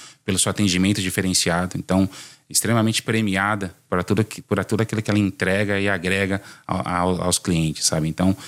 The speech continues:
é uma empresa gigantesca, é a maior empresa de capital fechado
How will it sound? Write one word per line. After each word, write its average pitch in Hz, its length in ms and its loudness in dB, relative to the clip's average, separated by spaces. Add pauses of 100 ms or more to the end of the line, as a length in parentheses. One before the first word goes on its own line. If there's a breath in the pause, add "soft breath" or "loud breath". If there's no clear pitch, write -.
(280 loud breath)
é - 60 -8
uma 95 80 2
empresa 90 580 0 (140)
gigantesca, 110 800 0 (420 soft breath)
é 82 100 -4
a 82 80 0
maior 95 300 0
empresa 107 360 2
de 92 80 -4
capital 104 280 -4
fechado 92 640 0